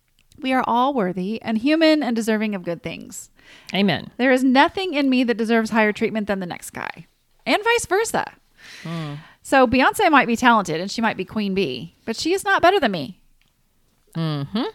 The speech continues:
Speaker 1: We all look the same in a hospital gown, and we all suffer. No one's suffering is better than somebody else's. It's not a competition. We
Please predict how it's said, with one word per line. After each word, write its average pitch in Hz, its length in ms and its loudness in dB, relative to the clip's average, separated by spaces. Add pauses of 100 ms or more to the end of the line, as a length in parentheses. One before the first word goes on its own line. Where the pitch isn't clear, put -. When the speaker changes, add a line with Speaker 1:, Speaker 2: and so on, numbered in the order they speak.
(120)
Speaker 1:
We 240 180 -4
all 269 540 8
look 240 200 0
the 240 60 -8
same 208 440 -2
in 214 120 -2
a 226 40 4
hospital 226 400 2
gown, 156 360 -8 (200)
and 214 140 -2
we 226 160 2
all 285 560 4
suffer. 202 640 0 (120)
No 233 240 6
one's 311 360 0
suffering 240 360 -4
is 220 100 -4
better 190 220 0
than 185 140 -6
somebody 170 320 -6
else's. 170 500 -8
It's - 100 -16
not 185 140 -6
a 202 40 -6
competition. 185 760 -8
We 208 140 -6